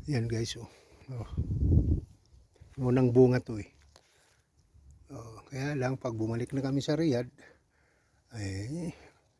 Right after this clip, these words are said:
di ko na siya maasikaso. Bahala na rin yung taga-alaga rito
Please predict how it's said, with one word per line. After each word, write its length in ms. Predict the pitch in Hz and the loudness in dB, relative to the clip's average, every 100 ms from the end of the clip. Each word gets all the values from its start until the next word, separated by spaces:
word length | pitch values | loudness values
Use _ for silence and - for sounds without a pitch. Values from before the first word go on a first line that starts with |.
| - - _ - | -20 -20 _ -8
di 160 | 131 | -6
ko 160 | 127 127 | -2 -2
na 80 | 113 | -4
siya 160 | 123 | -2
maasikaso. 640 | 113 110 104 120 123 120 113 | -2 -2 -6 -8 -6 -4 -2
Bahala 320 | 104 107 104 | -2 -2 -2
na 160 | 107 | -2
rin 160 | 104 104 | -2 -4
yung 160 | 107 104 | -6 -8
taga-alaga 720 | 113 107 107 107 104 101 110 | -8 -8 -8 -8 -8 -8 -8
rito 320 | 110 - | -10 -12